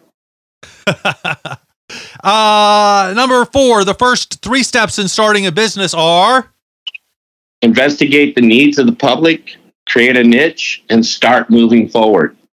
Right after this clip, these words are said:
Speaker 1: Number five, the best way to get your first real customer is?
Speaker 2: Keep turning over stones.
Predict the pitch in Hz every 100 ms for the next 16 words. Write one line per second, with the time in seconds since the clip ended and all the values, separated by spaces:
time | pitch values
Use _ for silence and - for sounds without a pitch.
0 | _ _ _ - 127 151 156 180 175 156
1 | 180 - 180 170 165 165 151 190 175 165
2 | 254 - 165 131 147 131 120 190 262 262
3 | 254 247 240 185 - _ _ - 254 247
4 | - _ _ 139 139 - 143 135 123 110
5 | 104 98 - 92 90 90 87 -